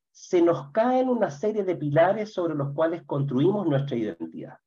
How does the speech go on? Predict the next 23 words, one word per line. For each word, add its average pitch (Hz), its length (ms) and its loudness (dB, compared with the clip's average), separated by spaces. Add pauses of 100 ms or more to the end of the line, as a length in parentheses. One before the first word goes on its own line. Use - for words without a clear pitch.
Entonces 151 240 -2
la 156 80 2
pregunta 143 360 2
es, 160 140 0
bueno, 165 340 0
¿y 127 100 -8
qué 156 100 -2
nos 151 180 0
queda? 135 420 -2 (340)
¿Vamos 175 300 6
a 190 60 6
vivir 143 380 6
desde 117 280 2
los - 160 -2
sesenta 175 600 2
años 104 520 2 (400)
en 127 160 2
un 165 140 4
progresivo 156 600 -2
retiro 127 540 -2
de 131 120 -4
la 92 140 -4
vida 117 480 -4